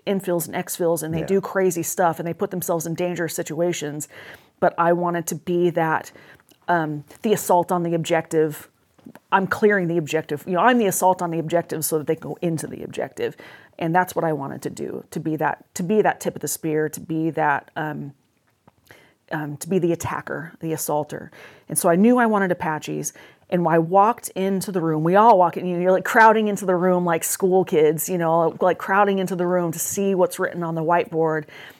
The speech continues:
Speaker 1: And it says A H sixty-four,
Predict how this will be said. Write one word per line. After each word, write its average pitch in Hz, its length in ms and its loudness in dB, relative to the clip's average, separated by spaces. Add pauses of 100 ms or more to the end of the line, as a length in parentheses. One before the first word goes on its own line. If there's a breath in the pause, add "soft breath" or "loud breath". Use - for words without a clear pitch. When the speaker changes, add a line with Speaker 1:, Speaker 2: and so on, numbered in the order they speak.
(160 loud breath)
Speaker 1:
And 170 260 -2
it - 180 -6
says 160 600 0 (340 soft breath)
A 190 200 6
H - 180 -4
sixty-four, 151 920 0